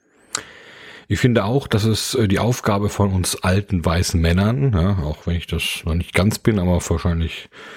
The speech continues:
man mich auch da reinstecken würde, äh, äh, unsere Aufgabe ist es, die guten Inhalte aus Kultur und Literatur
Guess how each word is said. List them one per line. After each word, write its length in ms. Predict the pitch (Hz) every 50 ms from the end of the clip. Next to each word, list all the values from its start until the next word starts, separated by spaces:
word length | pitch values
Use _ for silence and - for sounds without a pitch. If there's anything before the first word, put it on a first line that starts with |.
| - - - _
man 100 | - 87
mich 160 | 85 85 82 87
auch 140 | 87 -
da 260 | - 90 76 69 65 - - - -
reinstecken 500 | 80 80 85 - - - 80 87 90 87
würde, 360 | 90 92 92 107 120 123 120 - - - - - - - - - - - _ -
äh, 40 | 104
äh, 720 | 98 95 95 92 90 90 87 - - 107 101 110 117 113
unsere 280 | 95 104 113 113 101 95
Aufgabe 400 | 113 127 - - 110 104 104 98
ist 240 | 98 101 - -
es, 160 | 104 101 - -
die 100 | - 95
guten 400 | 90 95 104 117 127 - 110 107
Inhalte 480 | 113 110 95 92 98 95 90 - -
aus 220 | 78 92 - - -
Kultur 420 | - 87 - - - - 127 120
und 100 | 101 90
Literatur 840 | 107 120 - 120 - 85 87 - - - - 95 92 101 107 104